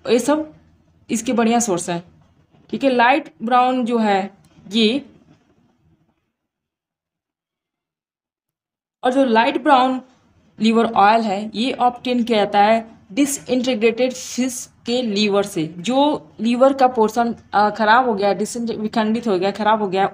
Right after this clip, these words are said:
उस वाले portion से उससे obtain किया जाता है light वाला। और ये भी medically important है, यानी इसका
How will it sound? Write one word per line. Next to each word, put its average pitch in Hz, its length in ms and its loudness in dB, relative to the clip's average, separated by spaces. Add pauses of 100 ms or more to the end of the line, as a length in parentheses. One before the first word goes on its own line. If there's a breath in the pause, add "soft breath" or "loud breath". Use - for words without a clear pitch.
उस 277 200 -4
वाले 240 300 2 (520 loud breath)
portion 233 340 0
से 269 180 -2 (340)
उससे 247 300 -4
obtain 233 360 2
किया 202 140 0
जाता 185 140 -2
है 190 80 0
light 220 320 2
वाला। 175 260 0 (220 soft breath)
और 247 200 4
ये 240 120 0
भी 277 240 4
medically 233 500 2
important 202 680 0
है, 180 80 -2
यानी 220 320 0
इसका 240 340 2